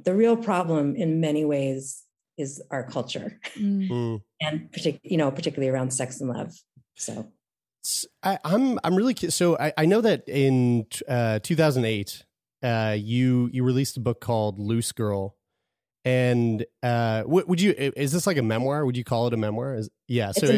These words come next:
Speaker 1: memoir.
Speaker 3: a memoir of your own, um, experience and history with, um,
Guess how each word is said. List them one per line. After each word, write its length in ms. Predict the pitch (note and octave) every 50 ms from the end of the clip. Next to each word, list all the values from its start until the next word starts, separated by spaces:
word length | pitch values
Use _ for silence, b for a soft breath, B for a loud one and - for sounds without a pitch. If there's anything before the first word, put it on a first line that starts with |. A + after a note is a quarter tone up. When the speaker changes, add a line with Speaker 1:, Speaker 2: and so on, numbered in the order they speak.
| E3+ -
Speaker 1:
memoir. 200 | - - - - - - B B B B B
Speaker 3:
a 60 | - D#3+
memoir 340 | E3+ F3 F3+ E3+ E3 D#3+ D3
of 80 | C3
your 380 | A#2 B2 C3 C3 C#3 C#3 C3+ C3
own, 480 | C3 B2+ B2 B2 A#2+ A2+ A2 G#2+ - - -
um, 540 | A#2 A2+ A2 G#2 G#2 G#2 G#2 G#2 G#2 G#2 - _ _ _ -
experience 600 | D3+ C3+ - - - - C3+ C3 C3 B2+ A#2 -
and 100 | A2+ G#2
history 380 | F#2+ B2 A#2+ - - B2+ A#2+ A#2
with, 340 | G#2+ G#2+ G#2+ G#2 - - _ _ _ _ _ _ _ _ _ _ _ _ _ - -
um, 720 | A#2+ A#2 A2+ A2 G#2+ G#2+ G#2 G#2 G#2 G#2 G2+ G2+ G2